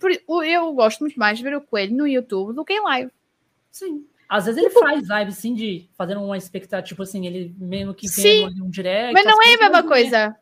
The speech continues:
Speaker 2: Não é a mesma
Speaker 1: Não
Speaker 2: coisa.
Speaker 1: é a mesma coisa, não é
Speaker 2: Bem
Speaker 1: porque
Speaker 2: melhor ele
Speaker 1: não sei
Speaker 2: fazer
Speaker 1: se é
Speaker 2: vídeos.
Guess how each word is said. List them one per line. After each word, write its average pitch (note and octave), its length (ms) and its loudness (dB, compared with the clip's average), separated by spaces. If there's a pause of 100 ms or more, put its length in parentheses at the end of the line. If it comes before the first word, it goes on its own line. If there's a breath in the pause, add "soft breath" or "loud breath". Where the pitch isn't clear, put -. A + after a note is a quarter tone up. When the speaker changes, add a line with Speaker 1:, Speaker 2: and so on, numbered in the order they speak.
(160)
Speaker 2:
Não C#4 160 -8
é B3+ 60 -6
a - 20 -6
mesma C#4 160 -8
Speaker 1:
Não C4+ 200 2
Speaker 2:
coisa. D#4 120 4
Speaker 1:
é E4 40 6
a E4+ 60 0
mesma D#4 220 -4
coisa, A#3+ 400 0
não C4+ 320 0
é C#4+ 140 0
Speaker 2:
Bem C#4+ 80 -20
Speaker 1:
porque D#4 320 -4
Speaker 2:
melhor A3+ 400 0
ele A#3 100 0
Speaker 1:
não E4+ 160 6
sei G4+ 200 2
Speaker 2:
fazer G#4 140 0
Speaker 1:
se G#4+ 60 2
é D#4+ 180 6
Speaker 2:
vídeos. E3 300 -8